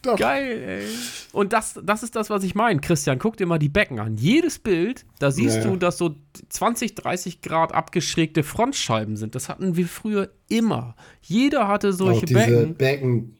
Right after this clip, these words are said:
Speaker 3: die nicht viereckig waren, sondern mehrere Kanten hatten, ne?
Speaker 2: Ja.
Speaker 1: Das ist eine Anlage von Deltec. Die hatte Michael Mrotzek auch zum Beispiel stehen. Das war eine Verkaufsanlage von Deltec früher.
Speaker 2: Das hat man ganz viel
Speaker 1: Ne, die
Speaker 2: gesehen.
Speaker 1: mit, ne,
Speaker 2: Ja.
Speaker 1: mit den,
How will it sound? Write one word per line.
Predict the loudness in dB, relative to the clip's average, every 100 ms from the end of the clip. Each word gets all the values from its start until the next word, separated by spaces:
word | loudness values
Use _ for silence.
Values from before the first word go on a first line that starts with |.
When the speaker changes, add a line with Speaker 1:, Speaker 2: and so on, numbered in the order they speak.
| _ _ -6
Speaker 3:
die | -4 -2
nicht | 0 0 0
viereckig | 0 2 2 0 -2 -2
waren, | 0 0
sondern | 0 0 0 2
mehrere | 2 2 0 0 -2
Kanten | -2 -6 -4 -4 -6
hatten, | -6 -8
ne? | -8 -10 -8 -2
Speaker 2:
Ja. | 2
Speaker 1:
Das | 2 2
ist | 2 0
eine |
Anlage | -2 0 0 0
von | 0 0 2
Deltec. | -2 -2 -4 -6 -16 -4
Die | -2
hatte | 0 0
Michael | 0 0 -2
Mrotzek | -2 -4 -4
auch | -2 -4
zum | -4 -6
Beispiel | -6 -8
stehen. | -8 -8
Das | -8 -6
war | -4
eine | -4
Verkaufsanlage | -6 -4 -6 -4 -4 -2 -4
von | -2 -4
Deltec | -4 -6 -8 -12
früher. | -18 -16 -18 _ _
Speaker 2:
Das | -12 -10 -6
hat |
man | -4 -2
ganz | -2 -2
viel | 0 2
Speaker 1:
Ne, | 2
die | 2
Speaker 2:
gesehen. | 2 0 -2 -6
Speaker 1:
mit, | -8 -8
ne, |
Speaker 2:
Ja. | -8 -10 -6
Speaker 1:
mit | -4 -2 -2 0
den, | -2 -2